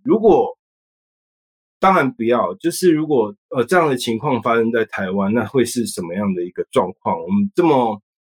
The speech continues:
好的一块土地，这么美丽的一块土地，这么善良的人，我们都不希望有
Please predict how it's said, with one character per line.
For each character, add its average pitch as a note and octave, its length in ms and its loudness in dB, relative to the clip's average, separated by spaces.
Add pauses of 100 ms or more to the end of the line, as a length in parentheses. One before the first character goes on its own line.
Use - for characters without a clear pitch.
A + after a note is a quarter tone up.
(300)
好 A#2 180 -2
的 A2+ 180 2
一 A#2 60 -2
块 D3 220 2
土 A2 220 -6
地， C3 160 0
这 C3+ 80 0
么 B2+ 140 2
美 G#2 160 0
丽 A#2+ 220 2
的 G#2 40 2
一 G2+ 60 -2
块 A#2+ 220 -2
土 - 240 -14
地， A#2+ 100 -6
这 A#2+ 100 -6
么 A#2+ 120 -2
善 C3 160 -2
良 G2 80 0
的 - 420 -10
人， - 120 -4 (540)
我 G2 80 -8
们 G2+ 300 2
都 A#2 160 4
不 D3 80 -2
希 C#3+ 160 0
望 C3 140 2
有 G#2 40 -2